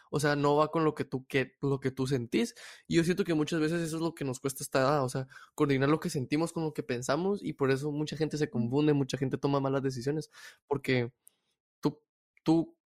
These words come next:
Speaker 1: tu pensamiento es uno, pero después haces una cosa que va contrario a tu pensamiento por el mismo hecho de que, por la experiencia o por cómo te sentís.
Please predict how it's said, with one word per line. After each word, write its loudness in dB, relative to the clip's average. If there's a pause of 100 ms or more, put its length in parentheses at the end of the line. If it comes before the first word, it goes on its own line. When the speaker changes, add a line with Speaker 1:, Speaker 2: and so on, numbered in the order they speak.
Speaker 1:
tu -14
pensamiento 2
es 0
uno, 4
pero 2
después -6
haces -4
una 0
cosa 0 (320)
que 4
va 4
contrario 4
a -6
tu -4
pensamiento 0
por 2
el -2
mismo 4
hecho 4
de 2
que, -2 (480)
por 2
la 4
experiencia 4
o 0
por 0
cómo 0
te -2
sentís. -4